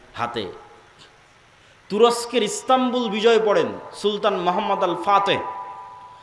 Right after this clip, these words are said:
বাইজেন্টাইন সাম্রাজ্যের যে কেন্দ্র রাজধানী তুরস্কের ইস্তাম্বুল, কিভাবে উনি বিজয় করেছেন? ওনার কী বা ক্ষমতা ছিল? কোনো ক্ষমতা ছিল না। সবগুলো বিজয় হয়েছে তাকওয়া পরহেজগারিতার আল্লাহর উপর ভরসা।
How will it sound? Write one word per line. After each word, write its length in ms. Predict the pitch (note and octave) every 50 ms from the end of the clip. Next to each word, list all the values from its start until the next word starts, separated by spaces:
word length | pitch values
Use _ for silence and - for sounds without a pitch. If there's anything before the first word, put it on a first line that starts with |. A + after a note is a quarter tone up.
| - -
বাইজেন্টাইন 800 | A2 A2 D#3+ E3 G3 G#3+ - - C4 C4 B3 B3+ C4 - A#3 A3+
সাম্রাজ্যের 760 | A3 - - G#3 G#3+ G#3+ G#3+ A3 A3 G#3+ - A3 A3 G#3 G3
যে 100 | - G3
কেন্দ্র 600 | - - - A#3 A3+ A3+ A3 A3 G#3+ G3+ F#3 D#3
রাজধানী 640 | E3+ G3 F#3+ - - E3 G3 G#3+ G#3+ G3 F3 C#3+ C3+ - -
তুরস্কের 440 | G3 A3 A3 A3 A3 - - G#3
ইস্তাম্বুল, 720 | F#3 F3 - - - C4 C4 B3+ B3+ B3 A#3 A#3 D#3+ A#2+ - - - - - - - -
কিভাবে 360 | - C#4 A#3 B3+ C4+ C4 C4 B3
উনি 200 | A#3 A#3 A3 G3
বিজয় 260 | G#3 F#3 F#3+ F3+ -
করেছেন? 360 | - C3 A#2 G2 - - G2+ - - - - - - - -
ওনার 300 | G3+ G#3+ G#3+ A3 A3 - -
কী 260 | B3+ D#4 D#4+ D#4 D4+
বা 100 | C#4+ C4
ক্ষমতা 440 | - - - G#3+ G#3+ G3 F#3 F#3+ E3 -
ছিল? 180 | - C3 A2+ A2+ -
কোনো 140 | C4 C#4+ F3+
ক্ষমতা 320 | - G#3 E3+ D#3 C3+ B2
ছিল 160 | G#2 A2 G2+
না। 100 | F2+ F2+ - - - - - - - - _ - - - _ _ _ _ _ - _ _
সবগুলো 640 | - - - - B3+ C4 F#3+ F#3 F#3 G#3 A#3+ A3+ G3+
বিজয় 340 | F3+ G3+ F3+ G#3 G3+ G3 F3+
হয়েছে 240 | F3+ F3+ F3+ E3+ D#3+
তাকওয়া 460 | - - F3 E3 - - F#3+ E3+ -
পরহেজগারিতার 680 | E3 D#3+ D3+ E3+ F3 D#3+ - D#3+ E3+ F3 E3+ F3 E3+
আল্লাহর 300 | D#3 D3 D3 D3 C#3+ C3+
উপর 120 | B2 B2+ B2 A2+
ভরসা। 520 | G#2+ G#2 G#2 G2 - - - - - -